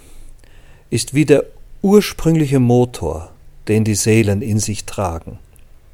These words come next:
wenn du nach so einem Beispiel suchst. Und das Seelenkraftfeld ist das,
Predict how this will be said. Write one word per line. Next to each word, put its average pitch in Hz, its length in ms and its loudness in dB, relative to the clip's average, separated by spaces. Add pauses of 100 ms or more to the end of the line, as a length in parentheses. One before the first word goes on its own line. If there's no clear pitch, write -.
(560)
wenn 110 180 4
du 101 160 -2
nach 98 200 -2
so 107 240 0
einem 92 240 -4
Beispiel 90 420 -6
suchst. - 460 -10 (1080)
Und 127 260 0
das 117 220 2
Seelenkraftfeld 143 1200 0
ist - 320 -6
das, - 560 0